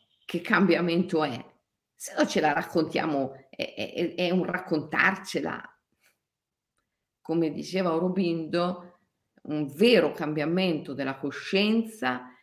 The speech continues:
è un cambiamento delle condizioni fisiche dell'esistenza. Altrimenti ce la stiamo raccontando ancora, non c'è, è sempre la mente che se la racconta,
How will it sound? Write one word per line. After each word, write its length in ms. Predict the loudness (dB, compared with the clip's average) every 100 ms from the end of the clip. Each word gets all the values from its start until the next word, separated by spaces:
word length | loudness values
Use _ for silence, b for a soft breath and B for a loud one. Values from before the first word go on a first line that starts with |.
| B
è 120 | -4
un 160 | -2 0
cambiamento 920 | 0 0 0 0 2 2 2 0 0
delle 260 | 0 0
condizioni 760 | -2 -4 -4 -8 -4 -2 0 -4
fisiche 1080 | -8 -20 2 8 10 10 8 2 -4 -4 -2
dell'esistenza. 1200 | -2 -4 -6 -8 -12 -8 -8 -8 -14 _ -20 -20 -20 _ _ _ _ -10 -4
Altrimenti 560 | -2 0 2 2 0
ce 120 | 0
la 120 | 2 2
stiamo 380 | 0 0 2
raccontando 1080 | 2 0 -2 -4 -4 -2 0 2 0 0 -2
ancora, 720 | -2 -2 -6 -2 2 4 2 -2
non 400 | -4 -4 -4 -6
c'è, 260 | -10 -10 -12 -14 -18 -18 _ _ _ _ _ -12
è 180 | -6 -6
sempre 400 | 0 0 0 -2
la 140 | -2
mente 320 | 0 0 -2
che 140 | -4 -6
se 140 | -4
la 140 | -4
racconta, 960 | -4 -6 -6 -2 -2 -4 -8 -14 -14